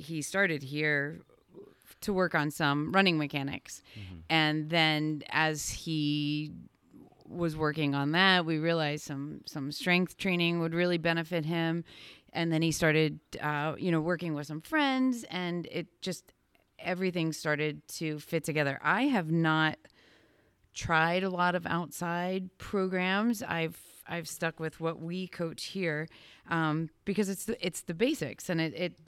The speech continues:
Speaker 1: it goes across the board. It transfers whether you play a sport or not. Um, you know, everything that we're working on here can benefit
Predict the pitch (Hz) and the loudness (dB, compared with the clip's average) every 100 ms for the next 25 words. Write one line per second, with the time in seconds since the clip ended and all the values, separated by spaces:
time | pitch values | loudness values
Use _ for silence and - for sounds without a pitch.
0 | 156 170 196 180 165 156 175 175 - 151 | -14 -4 0 0 0 0 0 0 -6 -8
1 | 165 170 160 143 151 - 175 - 165 156 | -2 0 2 0 -6 -2 -2 0 0 2
2 | 165 170 170 156 - 196 202 - - 175 | 4 6 6 4 2 2 2 0 2 4
3 | 165 - - - _ - 180 156 170 180 | 4 0 -20 -20 _ 0 2 2 4 6
4 | 156 147 147 - - - 147 139 135 147 | 6 2 -4 -10 -20 -8 -6 -4 -4 -6
5 | 139 170 156 143 175 175 170 151 147 151 | -6 -2 0 2 2 2 2 2 2 0
6 | 151 156 151 143 139 147 147 143 - 147 | 0 -2 2 2 2 0 -4 -6 -8 -12
7 | 143 147 139 147 139 | -10 -10 -8 -8 -8